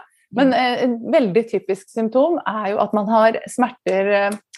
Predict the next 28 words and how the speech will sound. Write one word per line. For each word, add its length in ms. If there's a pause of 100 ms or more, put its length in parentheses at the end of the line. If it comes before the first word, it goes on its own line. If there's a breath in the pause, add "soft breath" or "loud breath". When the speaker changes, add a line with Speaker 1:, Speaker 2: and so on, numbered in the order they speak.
(380 loud breath)
Speaker 1:
i 320
skulderen, 640
i 140
høyre 360
skulder 460
faktisk, 440
og 240
oppover 200
kan 140
være 180
opp 140
i 120
kravebenet 840
og 140
bakover 400
i 40
skulderen. 520 (340 soft breath)
Så 140
det, 180
det 80
er 80
disse, 640
det, 180
det 120
stråler 600
på 100
en 80
måte 440